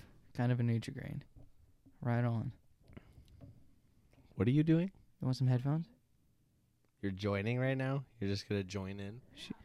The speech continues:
Speaker 1: she's commandeering with no extra headphones or microphone. Get it on there, boy.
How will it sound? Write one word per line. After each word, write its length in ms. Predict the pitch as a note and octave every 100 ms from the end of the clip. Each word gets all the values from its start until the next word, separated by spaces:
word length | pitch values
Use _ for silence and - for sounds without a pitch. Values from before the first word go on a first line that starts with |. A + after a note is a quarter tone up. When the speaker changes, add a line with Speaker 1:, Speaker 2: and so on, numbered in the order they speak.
| - -
Speaker 1:
she's 260 | - C3
commandeering 680 | - C#3+ D3 C3+ B2+ B2+ B2
with 180 | A#2 -
no 340 | B2+ B2 B2
extra 440 | B2 A#2+ - - A#2+
headphones 640 | A#2+ A#2+ - B2 A#2+ A2+
or 240 | - A#2
microphone. 640 | A#2 A2+ - - - A#2 - - _ _ _ _ _ _ _ _ _ _ - C3 - - _ - - - - _ _ -
Get 180 | F3
it 100 | G#3+
on 440 | A#3+ B3+ D4 D4+ C#4+
there, 240 | C4 A#3
boy. 680 | G#3 G#3+ G3+ F#3 D3 B2+ A2+